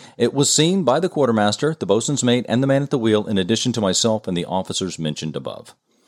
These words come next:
I am having a drawing of the serpent made from a sketch taken immediately after it was seen, which I hope to have ready for transmissions to my Lord Commissioners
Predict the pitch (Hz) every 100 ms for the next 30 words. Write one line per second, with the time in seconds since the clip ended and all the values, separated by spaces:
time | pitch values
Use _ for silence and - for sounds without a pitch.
0 | - - - 87 90 82 113 139 127 107
1 | 107 123 156 156 131 135 - 143 143 92
2 | 110 139 135 - - 120 113 135 - 127
3 | 92 - - - _ - 127 120 101 90
4 | 120 151 - 143 127 151 - 87 - 95
5 | 95 92 - 127 85 76 - - - 104
6 | - 107 98 147 - 143 147 131 127 131
7 | - 123 113 90 98 139 156 151 - 139
8 | 123 104 131 147 - 139 127 87 80 80